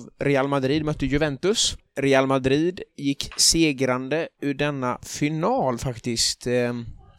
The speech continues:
med hela fyra ett. Det var en häftig final på så sätt att det var många mål och, eh, Real Madrid, eh, var värdiga att vinna denna match i alla fall.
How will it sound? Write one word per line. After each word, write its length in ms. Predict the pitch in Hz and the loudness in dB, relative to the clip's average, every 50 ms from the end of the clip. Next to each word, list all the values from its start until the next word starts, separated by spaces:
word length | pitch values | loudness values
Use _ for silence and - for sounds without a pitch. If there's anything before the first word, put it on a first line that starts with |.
| - - | -20 -10
med 240 | - 131 131 135 131 | -2 2 2 4 4
hela 200 | 160 170 139 127 | 4 4 4 2
fyra 320 | - - 165 165 156 147 - | 2 2 2 4 4 4 4
ett. 520 | - 190 156 - - _ - - - - - - - - _ _ _ | 2 0 -2 -2 -6 _ -8 -8 -8 -8 -12 -20 -20 -20 _ _ _
Det 120 | - 131 | -8 -4
var 80 | 139 139 | -2 0
en 80 | 143 | 2
häftig 260 | 160 151 - - 143 127 | 2 2 0 -2 -4 -2
final 180 | 156 143 135 | 0 0 0
på 60 | 123 | 0
så 160 | 131 - 139 127 | -2 -2 -2 0
sätt 160 | 143 127 127 | 0 0 0
att 120 | 131 120 | 2 2
det 80 | 135 139 | 2 8
var 180 | 127 147 151 | 10 10 10
många 180 | 151 151 143 139 | 10 6 2 2
mål 340 | 135 139 151 151 139 120 110 | 2 2 4 4 4 2 2
och, 340 | - 120 - _ _ - 123 | -2 -6 -8 _ _ -4 -2
eh, 180 | 120 120 120 | -2 0 0
Real 220 | 127 123 123 120 120 | 0 0 0 0 -2
Madrid, 440 | 120 120 117 120 123 131 127 120 | -2 -2 0 0 0 0 0 -2
eh, 200 | 120 120 117 113 - 135 135 127 131 165 - - _ _ _ 160 147 | -4 -4 -4 -4 -8 -10 -12 -14 -18 -20 -20 -20 _ _ _ -6 0
var 500 | 131 127 120 113 110 110 110 107 110 113 117 113 120 147 - 165 135 | 0 2 2 2 2 0 0 -2 -6 -12 -14 -16 -18 -18 -4 2 4
värdiga 340 | 139 131 123 117 113 107 | 4 4 4 2 -2 -2
att 160 | 110 117 - - | -2 -4 -4 -6
vinna 200 | 139 127 120 117 | -4 -4 -4 -4
denna 240 | 123 120 113 113 | -4 -4 -4 -4
match 200 | 110 117 117 - - | -4 -6 -8 -6 -6
i 80 | - 123 | -4 -2
alla 120 | 113 113 | -2 -2
fall. 180 | 113 123 - | -4 -6 -10